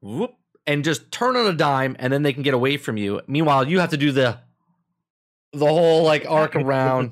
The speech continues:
Speaker 2: you have to tack. You have to tack.
Speaker 1: Yeah, but it, it, they just don't turn like your boats do. They're just a little unrealistic.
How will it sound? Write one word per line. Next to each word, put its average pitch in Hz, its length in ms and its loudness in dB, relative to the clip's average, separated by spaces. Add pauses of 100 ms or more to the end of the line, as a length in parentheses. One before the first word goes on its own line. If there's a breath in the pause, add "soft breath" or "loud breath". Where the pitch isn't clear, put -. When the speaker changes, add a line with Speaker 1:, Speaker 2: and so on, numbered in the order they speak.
Speaker 2:
you 135 140 0
have 143 140 -2
to 143 80 -20 (100)
tack. 196 240 -6 (240)
You 110 100 -10
have 117 120 -6
to - 60 -16
tack. 165 320 -10 (500)
Speaker 1:
Yeah, 185 320 -2 (100)
but 156 100 2
it, 170 160 -2
it, 151 320 -4
they 190 120 0
just 190 180 -4
don't 175 180 0
turn 160 220 -4
like 127 160 -2
your 131 100 0
boats 113 300 -2
do. 90 160 -8
They're 98 120 -4
just 117 220 -14
a 139 60 -4
little 120 180 0
unrealistic. 95 720 -4